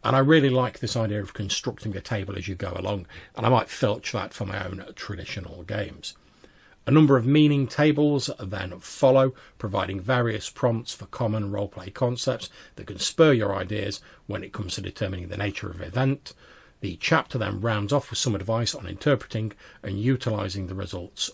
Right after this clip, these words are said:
rolled on these tables. The next chapter is scenes, and action is divided into scenes according to the emulator,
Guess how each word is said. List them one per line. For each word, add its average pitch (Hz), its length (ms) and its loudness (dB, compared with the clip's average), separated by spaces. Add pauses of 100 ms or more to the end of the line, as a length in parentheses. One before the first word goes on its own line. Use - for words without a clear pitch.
rolled 82 640 -12
on 82 180 -12
these 82 280 -14
tables. - 680 -10 (2750)
The 113 100 -4
next - 220 -4
chapter 165 360 4
is - 400 -4
scenes, 170 720 4 (420)
and 110 100 -4 (120)
action 202 320 4
is 127 100 6
divided 113 400 4
into 110 220 -2
scenes 160 420 6
according 101 380 -2
to - 80 -14
the 98 80 -4
emulator, 120 520 2